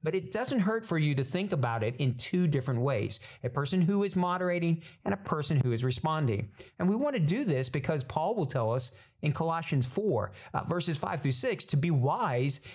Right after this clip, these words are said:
in the way you act towards outsiders. Make the most of every opportunity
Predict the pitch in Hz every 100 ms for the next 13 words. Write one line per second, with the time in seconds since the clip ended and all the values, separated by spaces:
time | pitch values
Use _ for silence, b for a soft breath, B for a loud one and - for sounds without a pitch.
0 | B 147 147 135 165 175 147 165 160 156
1 | 139 147 151 127 104 92 - - B B
2 | B - 139 170 170 180 147 131 - 165
3 | 165 185 190 190 - 139 135 131 - 143
4 | 131 104 98